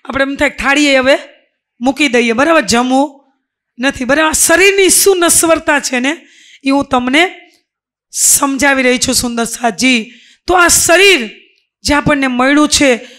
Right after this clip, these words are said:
તો અંદરથી પવિત્ર કરવાનું. કેવી રીતના કરવાનું છે? મેં તમને આગળની જે ઉપયોગિતા અને એની નશ્વરતાને, બે વાતને લઈ આગળથી લઈ જઈએ, તો અંદર નાહી નિર્મલ ફેર ફેર નહાવે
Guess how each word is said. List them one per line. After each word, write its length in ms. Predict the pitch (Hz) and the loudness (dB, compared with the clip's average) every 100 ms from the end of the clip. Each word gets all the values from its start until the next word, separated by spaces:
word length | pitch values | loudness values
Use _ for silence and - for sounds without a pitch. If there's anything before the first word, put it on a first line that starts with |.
| _ | _
તો 80 | - | -2
અંદરથી 720 | - - 359 415 427 466 - 427 | -2 0 0 0 2 2 4 2
પવિત્ર 440 | 370 339 339 302 | 4 2 0 -2
કરવાનું. 320 | 302 285 269 | 2 2 2
કેવી 240 | 269 330 359 | 0 2 2
રીતના 140 | 359 | 0
કરવાનું 440 | 359 359 359 370 | 2 2 4 2
છે? 180 | 370 392 415 - - - 277 | 2 2 2 -4 -20 -12 -6
મેં 100 | 330 | -2
તમને 240 | 330 339 | -2 -2
આગળની 400 | 302 302 349 359 | -2 0 0 0
જે 120 | 311 | 0
ઉપયોગિતા 720 | 311 294 320 349 302 320 330 277 247 - _ - | 0 0 2 2 2 0 0 0 -2 -12 _ -12
અને 100 | 247 | -8
એની 160 | 262 254 | -6 -4
નશ્વરતાને, 720 | 240 - 294 285 277 247 254 - - | -4 -4 -2 -2 -2 -4 -6 -10 -2
બે 140 | 254 | 0
વાતને 400 | 240 240 240 247 | 2 -2 -2 -6
લઈ 340 | 233 269 294 226 - - - | -2 0 0 -2 -10 -16 -6
આગળથી 360 | 247 277 - | -2 -2 0
લઈ 200 | 254 247 | 0 0
જઈએ, 340 | 233 294 294 247 - - _ _ - | 2 2 4 2 -2 -20 _ _ -4
તો 80 | 508 | -2
અંદર 580 | 349 330 370 381 392 339 | 2 0 0 0 0 2
નાહી 460 | 320 302 294 370 427 - _ _ _ _ _ _ - | 2 2 2 2 0 -8 _ _ _ _ _ _ -8
નિર્મલ 680 | 254 302 370 392 370 294 262 - - - | 0 4 4 4 4 2 -2 -10 -18 -4
ફેર 240 | 285 277 277 | 0 2 0
ફેર 420 | - 277 269 254 | -2 -2 0 0
નહાવે 600 | 254 247 233 247 233 | 0 0 0 0 2